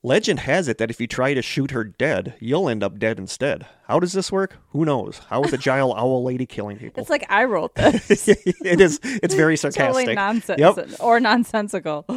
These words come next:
Speaker 1: Yep. And if you dream about her, well, that might mean someone in your family will die.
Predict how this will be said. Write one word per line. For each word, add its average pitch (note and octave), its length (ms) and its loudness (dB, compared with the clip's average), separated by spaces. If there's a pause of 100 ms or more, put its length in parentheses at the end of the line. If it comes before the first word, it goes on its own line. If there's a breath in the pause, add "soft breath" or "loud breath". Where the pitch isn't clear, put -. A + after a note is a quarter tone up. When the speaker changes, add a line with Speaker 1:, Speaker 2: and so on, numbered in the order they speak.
(180)
Speaker 1:
Yep. C#3+ 240 2 (840 soft breath)
And C3+ 120 0
if C3+ 140 -2
you C3 120 0
dream F3 400 -2
about A2+ 300 2
her, A#2+ 260 -2
well, D#3+ 460 0
that A2+ 140 0
might C#3 280 -4
mean C#3+ 220 -2
someone B2+ 340 -4
in C3 80 -4
your B2+ 100 -4
family F#2+ 400 -12
will - 120 -14
die. - 220 -16